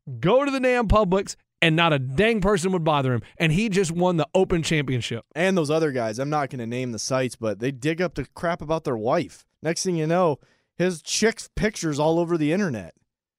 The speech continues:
Speaker 1: Oh, I
Speaker 2: I
Speaker 1: didn't see that.
Speaker 2: pff, I'd never even seen what she looks like. And they go, "Who is Katie May Jane?" Oh, great. Thanks for the bikini photo. I mean, uh, j-, just 'cause the guy wins, all of a sudden, it, she,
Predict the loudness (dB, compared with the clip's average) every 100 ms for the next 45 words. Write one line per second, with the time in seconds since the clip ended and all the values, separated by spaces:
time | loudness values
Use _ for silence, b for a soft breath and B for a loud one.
0 | _ _ _ 0 2 2 0 0 0 0
1 | -2 -2 -2 0 0 0 0 -2 -2 -2
2 | -2 -2 -4 -2 -4 -6 -8 -4 -2 0
3 | -2 -4 -6 -6 -4 -4 -4 -4 -2 -2
4 | -4 -10 -14 _ _ -6 -4 -4 -4 -2
5 | -2 -6 -6 -6 -4 -4 -4 -6 -6 -6
6 | -8 -12 -14 -18 -20 _ -12 -6 -6 -6
7 | b b b -2 -2 -6 -10 -6 -4 -2
8 | -4 -2 0 0 2 2 2 -2 -8 -14
9 | _ _ _ 2 2 0 -2 -2 -2 -6
10 | -10 -12 -8 -8